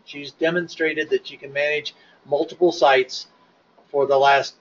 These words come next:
ten years or so that she's been in Durango. Uh, I don't think we should be concerned specifically about the fact that she's either moving across the street or opening a new business.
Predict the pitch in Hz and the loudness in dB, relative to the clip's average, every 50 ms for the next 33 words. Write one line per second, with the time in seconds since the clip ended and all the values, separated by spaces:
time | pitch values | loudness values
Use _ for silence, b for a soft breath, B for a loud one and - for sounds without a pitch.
0 | _ _ _ _ - 165 156 147 143 151 151 135 127 123 - - 139 135 123 120 | _ _ _ _ -6 -6 -6 -2 0 0 0 0 -2 -4 -2 0 0 2 0 0
1 | - - 131 117 - 135 127 123 120 113 110 113 117 123 127 135 123 110 98 95 | -2 -6 -10 -6 -6 -6 -6 -6 -8 -10 -10 -6 -4 -4 -4 -4 -4 -8 -12 -12
2 | 95 b b b b b b b _ - 123 120 120 117 117 113 113 123 131 143 | -14 b b b b b b b _ -2 0 2 2 2 2 2 2 2 2 0
3 | 135 135 160 139 - 135 139 131 131 135 123 - - 131 127 127 120 117 - - | 0 -2 -4 -6 -6 -6 -4 -4 -4 -4 -6 -4 -4 -2 -2 -2 -4 -6 -10 -14
4 | 123 113 - - - 180 185 175 165 160 156 147 131 123 - _ _ _ _ _ | -12 -10 -6 0 2 2 4 4 2 0 -2 -4 -8 -12 -14 _ _ _ _ _
5 | _ _ _ _ _ - - - 160 - - 202 208 - 170 143 - 147 147 147 | _ _ _ _ _ -8 -4 -2 -2 2 4 2 4 4 2 0 0 0 0 2
6 | 147 139 135 135 135 139 127 - 147 139 139 139 - - 135 123 120 - - - | 2 2 2 0 0 -4 -4 0 2 2 2 2 0 -2 -4 -4 -4 -6 -12 -14
7 | 139 127 139 143 123 127 151 165 165 156 143 135 127 - 147 139 139 135 - - | -12 -8 -6 -6 -6 0 0 0 0 0 -2 -6 -4 -2 0 0 0 -2 -6 -10
8 | - - 143 139 131 123 120 127 139 135 - 139 127 120 123 127 123 120 135 139 | -8 -6 -4 -2 -2 -2 0 -2 -2 -2 -4 -8 -10 -8 -6 -6 -4 -2 0 -2
9 | 123 - 104 - - - | -2 -4 -8 -16 -18 -20